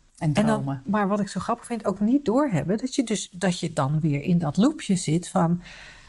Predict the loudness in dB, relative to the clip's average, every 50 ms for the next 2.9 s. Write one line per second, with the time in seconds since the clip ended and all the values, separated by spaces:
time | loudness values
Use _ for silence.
0 | -16 -4 0 0 2 2 4 4 4 4 4 4 2 0 -2 -6 -12 _ _ _
1 | _ _ _ _ _ _ _ _ _ _ _ _ _ 0 2 2 2 2 2 0
2 | 2 4 4 2 2 -2 -8 0 2 4 4 4 4 2 2 2 0 0